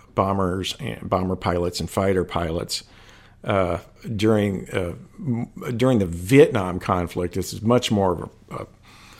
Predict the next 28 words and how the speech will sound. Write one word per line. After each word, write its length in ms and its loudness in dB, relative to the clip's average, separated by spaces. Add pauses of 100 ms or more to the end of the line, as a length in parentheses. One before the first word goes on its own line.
(320)
high-profile 1120 4 (1300)
irritant 520 6
for 160 2
them 280 -6 (960)
because, 580 2 (580)
uh, 280 0 (200)
in 200 2
that 440 2
particular 500 -2
war, 440 0
there 100 6
were 120 10
a 60 8
lot 220 6
of 100 -4
targets 520 2
were 160 -6
simply 420 -2
off 260 -6
limits, 460 -8 (880)
no 160 4
matter 260 6
how 160 2
strategically 640 0
important 400 -4
they 100 -4
might 320 -6
be. 360 -4